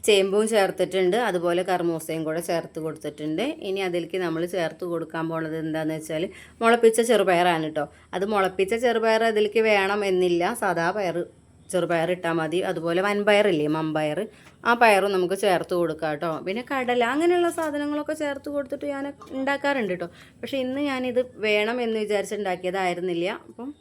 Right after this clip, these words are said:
ചേമ്പ് ഇവിടെ ഉണ്ടായിരുന്നു, അതുപോലെ പയർ മുളപ്പിച്ച് വെച്ചിട്ടുണ്ടായിരുന്നു കേട്ടോ. അപ്പോൾ അതും പിന്നെ ഞാനിങ്ങനെ ഒരു പെട്ടെന്ന് ആലോചിച്ചപ്പോൾ ഇങ്ങനെ ഉണ്ടാക്കാമെന്ന് വിചാരിച്ചിട്ട് അങ്ങനെ ഒരു കർമൂസയും കൂടെ ഒക്കെ ചാടിച്ചെടുത്തതായിരുന്നു കേട്ടോ. അപ്പോൾ അങ്ങനെ അതും കൂടെ ഒന്ന് വെച്ചിട്ടാണ് നമ്മൾ ഇന്ന് ഉണ്ടാക്കിയെടുക്കണത്. ഇതിൽ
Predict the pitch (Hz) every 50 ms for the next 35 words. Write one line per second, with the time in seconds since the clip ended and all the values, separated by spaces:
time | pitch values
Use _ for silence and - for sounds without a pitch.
0 | _ _ _ _ _ _ _ _ _ _ - 226 - 247 240 240 247 247 262 247
1 | 233 233 226 220 208 202 196 190 190 208 208 208 190 180 190 196 190 196 208 214
2 | 214 185 - _ _ _ - _ _ - 214 196 196 196 196 196 220 233 220 -
3 | - _ _ _ _ _ _ 214 202 196 196 208 208 - 247 202 202 190 156 170
4 | 170 165 165 160 156 156 160 160 151 165 165 156 165 170 160 180 196 196 202 180
5 | 165 175 180 185 185 180 180 180 180 175 170 175 170 165 170 - 165 180 165 160
6 | 165 165 160 156 151 151 151 147 - 147 147 156 156 151 151 147 151 151 143 143
7 | 143 143 - 151 151 151 151 147 151 151 147 156 175 165 - 233 226 - - -
8 | - - _ 254 247 247 240 233 226 214 214 214 196 190 190 180 180 180 185 180
9 | 180 180 175 180 175 175 175 196 175 170 165 151 147 - 165 147 147 - 151 147
10 | 156 156 147 143 143 147 151 147 147 165 151 151 156 - 165 156 156 151 156 160
11 | 156 143 151 147 147 151 147 147 156 151 156 165 175 175 - - _ 175 165 160
12 | - 165 - 165 156 156 160 165 165 170 175 185 190 180 - - 196 190 196 190
13 | 185 190 190 175 151 147 - - 147 147 147 160 190 190 - - - - - -
14 | - _ _ _ _ _ _ _ _ _ _ _ _ - _ 220 202 220 233